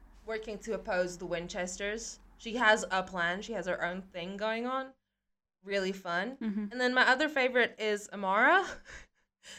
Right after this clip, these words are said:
Speaker 2: Oh, yeah.
Speaker 1: Just for the concept of it all. Like, um, and, and also, again, like, Emily Swallow, if I'm not getting her name
Speaker 2: I think
Speaker 1: wrong.
Speaker 2: that's it.
Speaker 1: Really good actor. Um,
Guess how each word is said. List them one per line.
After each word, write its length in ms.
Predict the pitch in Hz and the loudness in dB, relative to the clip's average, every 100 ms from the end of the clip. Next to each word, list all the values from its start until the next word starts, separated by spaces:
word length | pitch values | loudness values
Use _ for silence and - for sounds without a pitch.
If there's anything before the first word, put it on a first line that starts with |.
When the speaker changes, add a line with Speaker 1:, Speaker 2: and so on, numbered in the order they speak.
| - | -8
Speaker 2:
Oh, 40 | 226 | -2
yeah. 160 | 339 262 | 0 2
Speaker 1:
Just 180 | 294 311 | 2 2
for 120 | 339 | 2
the 160 | 294 | 2
concept 500 | 285 240 220 269 269 | 2 2 4 2 2
of 120 | 262 262 | 2 6
it 160 | 269 | 8
all. 400 | 269 277 277 294 _ _ _ _ | 8 8 4 0 _ _ _ _
Like, 300 | 277 269 - _ _ _ 233 | -2 -2 -2 _ _ _ 0
um, 560 | 240 220 196 190 196 - _ _ - - - | 4 6 6 2 -4 -14 _ _ -20 -20 -6
and, 220 | 233 233 - | -4 -4 -2
and 160 | 247 254 | 2 2
also, 420 | 254 277 262 233 | 2 4 4 2
again, 480 | 214 202 202 196 190 190 | -2 -2 0 0 -2 -8
like, 200 | 180 180 - 214 | -10 -12 -16 -6
Emily 380 | 240 247 254 | -2 -2 -2
Swallow, 680 | 240 - - 190 175 202 220 | -4 -6 -6 -2 0 2 2
if 220 | 226 196 | 0 -4
I'm 140 | 196 196 | -6 -4
not 180 | 180 180 | -4 -4
getting 240 | 180 180 | -6 -4
her 100 | 190 | -4
name 220 | 165 156 | -4 -4
Speaker 2:
I 20 | 160 | 0
think 100 | 320 | 2
Speaker 1:
wrong. 100 | 320 | 2
Speaker 2:
that's 140 | 220 | 0
it. 180 | 196 233 | -4 -6
Speaker 1:
Really 300 | 196 226 240 | -2 0 0
good 180 | 233 208 | 0 2
actor. 580 | 175 170 - 170 170 190 _ _ _ _ _ _ | 2 2 -2 -6 -6 -8 _ _ _ _ _ _
Um, 640 | 190 190 185 185 180 180 | 4 8 8 6 2 -6